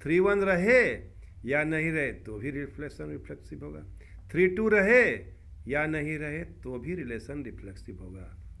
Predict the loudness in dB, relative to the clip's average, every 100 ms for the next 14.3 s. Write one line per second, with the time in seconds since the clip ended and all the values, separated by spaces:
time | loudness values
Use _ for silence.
0 | -18 -14 -10 -8 -8 -8 -8 -10 -12 -12
1 | -12 -16 -18 -16 -10 -8 -8 -6 -4 -4
2 | -4 -4 -4 -4 -4 -6 -10 -12 -16 -18
3 | -18 -18 -18 -18 -18 -18 -18 -20 -20 -20
4 | -20 -20 -18 -16 -14 -8 -8 -4 -4 -4
5 | 0 2 2 -2 -6 -10 -12 -14 -14 -16
6 | -18 -18 -18 -18 -18 -18 -14 -8 -4 -4
7 | 2 6 6 4 2 2 2 -2 -2 -10
8 | -18 -18 -18 -18 -18 -20 -18 -18 -18 -18
9 | -18 -8 -4 -2 -4 0 2 2 0 0
10 | -4 -2 -4 -4 -6 -6 -6 -4 -2 -4
11 | -2 -2 0 2 2 2 0 4 4 2
12 | -2 -12 -14 -18 -18 -18 -18 -6 -4 0
13 | 0 0 -2 -8 -16 -18 -18 -18 -14 -8
14 | -2 0 -2